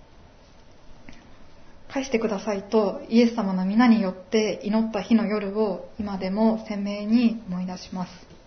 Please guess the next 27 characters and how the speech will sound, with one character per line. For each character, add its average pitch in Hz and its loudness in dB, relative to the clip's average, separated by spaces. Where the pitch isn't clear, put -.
私 226 -2
は 226 4
こ 220 2
の 226 12
世 254 10
の 254 6
言 254 4
葉 285 6
に 233 6
縛 220 2
り 226 4
付 - -10
け 247 4
ら 233 8
れ 240 8
る 233 6
の 190 0
で 185 -2
は 180 -4
な 190 -4
く、 185 -8
神 254 6
様 208 0
の 214 4
愛 247 8
の 220 6
言 196 -2